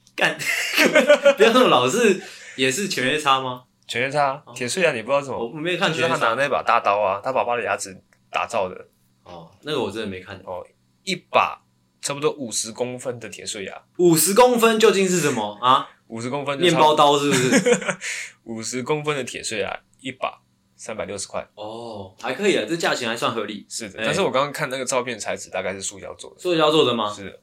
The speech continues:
Speaker 2: 但是一样啊，
Speaker 1: 合理。
Speaker 2: 一样啊，有经历过那个时期的人看到那把铁碎牙，他就知道意思。
Speaker 1: 就是都会怕的。
Speaker 2: 都会怕。
Speaker 1: 哦，主要是买一个气势的。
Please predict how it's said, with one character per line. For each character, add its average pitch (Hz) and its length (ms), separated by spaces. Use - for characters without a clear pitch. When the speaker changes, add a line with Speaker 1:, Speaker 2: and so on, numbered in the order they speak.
Speaker 2:
但 - 180
是 135 80
一 120 100
样 135 160
啊， 95 100
Speaker 1:
合 - 60
理。 101 60
Speaker 2:
一 107 40
样 104 120
啊， - 140
有 107 80
经 131 160
历 143 80
过 135 180
那 123 120
个 110 60
时 104 200
期 98 160
的 87 100
人 87 80
看 110 160
到 107 120
那 104 140
把 92 160
铁 - 140
碎 92 220
牙， - 100
他 92 80
就 98 80
知 - 180
道 85 100
意 92 80
思。 - 280
Speaker 1:
就 151 120
是 135 80
都 139 160
会 143 120
怕 110 240
的。 92 80
Speaker 2:
都 98 140
会 98 100
怕。 98 120
Speaker 1:
哦， 117 760
主 143 120
要 185 100
是 202 120
买 101 180
一 127 60
个 135 60
气 147 260
势 139 240
的。 - 120